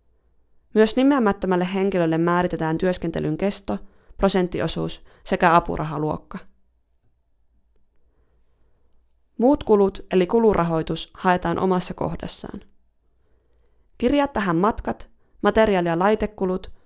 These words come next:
ostopalvelut ja palkat – sekä muut tarpeelliset kulut.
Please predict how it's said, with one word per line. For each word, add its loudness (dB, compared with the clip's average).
ostopalvelut 0
ja -6
palkat – 0
sekä 0
muut 2
tarpeelliset -2
kulut. -10